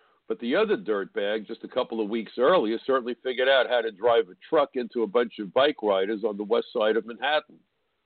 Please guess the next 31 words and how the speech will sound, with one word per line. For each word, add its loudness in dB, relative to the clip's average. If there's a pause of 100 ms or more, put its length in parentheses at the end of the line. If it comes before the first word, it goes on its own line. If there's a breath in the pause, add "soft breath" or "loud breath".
(160)
And -2
he -4
killed 2
eight -2
innocent -6
people -6 (360 soft breath)
and 2
injured 0
a 2
dozen 0
people. -12 (920)
And, -2
of -12
course, 4
the -6
solution 0
here 0
in -6
New -10
York -6 (500)
was 0
to -2
build 2
up -2
a -4
wall 0 (460)
to -8
protect -10
the -6
bike -2
path. -4